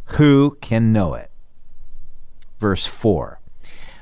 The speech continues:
"But if the bright spot is white on the skin of his body and does not appear to be deeper than the skin, and its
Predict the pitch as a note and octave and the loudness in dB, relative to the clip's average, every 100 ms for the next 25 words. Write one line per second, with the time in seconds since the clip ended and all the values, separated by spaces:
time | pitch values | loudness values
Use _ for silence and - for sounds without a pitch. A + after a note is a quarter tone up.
0 | - D#3+ G3 D4 C4 E3 F3 E3+ - - | 2 4 6 4 4 4 6 6 4 2
1 | B2+ A2+ - D#3 D#3 C#3 - A#2 C#3+ F3+ | 4 4 4 6 6 4 0 2 4 6
2 | G#2+ F2+ G#2 G#2+ G2+ - - B2+ B2+ D#3+ | 4 2 2 4 4 2 2 2 4 2
3 | C#3+ A#2+ G#2+ E2+ A2+ G#2+ A#2 C#3+ B2 A2+ | 2 2 2 4 6 6 6 4 4 2
4 | - - - B2+ D3+ F3+ E3+ - - D3+ | -2 -10 -2 2 6 6 6 0 0 4
5 | D#3+ E3 C#3+ A2 - B2+ C3 D#3 D3 D3 | 6 4 4 2 4 4 6 2 2 2
6 | D3+ D3+ - - D3+ D#3 F#3 - A2+ A#2 | 2 2 -2 0 2 2 0 -2 0 0
7 | A#2 - | 0 -6